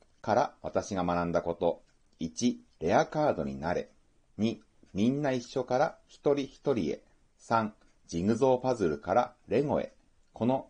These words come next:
三つをシェアさせていただきます。一、レアカードになれ。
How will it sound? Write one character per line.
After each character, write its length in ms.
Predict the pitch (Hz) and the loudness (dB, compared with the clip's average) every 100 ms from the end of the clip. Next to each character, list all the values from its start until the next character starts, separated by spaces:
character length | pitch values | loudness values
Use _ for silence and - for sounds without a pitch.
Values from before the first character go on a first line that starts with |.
| - | -6
三 220 | 95 - | -6 -6
つ 160 | - 196 | 0 2
を 200 | 185 - | 2 0
シ 160 | - 123 | -2 2
ェ 60 | |
ア 160 | 139 - | 2 0
さ 160 | - 98 | -12 -8
せ 140 | 95 | -6
て 120 | 87 | -4
い 60 | 151 | 0
た 120 | 104 | 2
だ 80 | 76 | 2
き 120 | - | 0
ま 140 | 71 69 | -6 -6
す。 260 | - _ _ _ _ _ _ _ - - _ _ - - - | -10 _ _ _ _ _ _ _ -10 -10 _ _ -4 -2 -2
一、 480 | 85 - - 143 - - - | -6 -8 -4 -6 -6 -14 0
レ 160 | 156 | 4
ア 100 | 170 | 4
カ 240 | 170 175 147 | 4 2 2
ー 20 | |
ド 120 | 95 | 0
に 100 | 73 | -2
な 140 | 80 82 | -2 -4
れ。 180 | - | -6